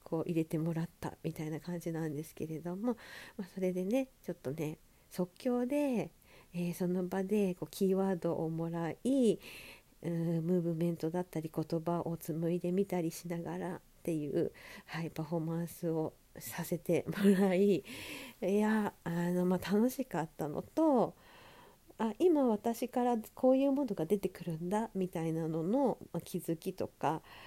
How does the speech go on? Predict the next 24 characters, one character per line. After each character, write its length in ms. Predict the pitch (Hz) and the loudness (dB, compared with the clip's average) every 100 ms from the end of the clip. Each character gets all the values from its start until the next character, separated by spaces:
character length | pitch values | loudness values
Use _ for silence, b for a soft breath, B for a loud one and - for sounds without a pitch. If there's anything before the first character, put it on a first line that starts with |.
| B B - | B B -6
本 160 | 302 349 | -2 2
当 120 | 349 | 4
に 100 | 320 | 4
ね、 100 | 254 | 4
だ 100 | 214 | 2
か 80 | 175 | -2
ら 40 | |
そ 140 | - | 0
の 200 | 226 277 | 0 0
場 180 | 262 294 | 0 -2
で 300 | 294 349 254 | 0 2 2
浮 140 | 185 - | 0 -2
か 180 | 233 | -2
ぶ 120 | 226 240 | 0 -2
こ 180 | 285 | -6
と 180 | 277 202 | -4 -2
に 120 | 180 | -2
関 340 | 175 220 220 202 | -2 -2 0 -2
し 160 | - - | -6 -6
て、 380 | 233 226 175 B B B B _ _ - | 0 2 0 B B B B _ _ -4
え 40 | |
ー 580 | 165 165 170 175 175 180 | -2 0 0 0 0 -4
っ 40 | - - | -8 -6
と、 280 | 151 156 | -2 -2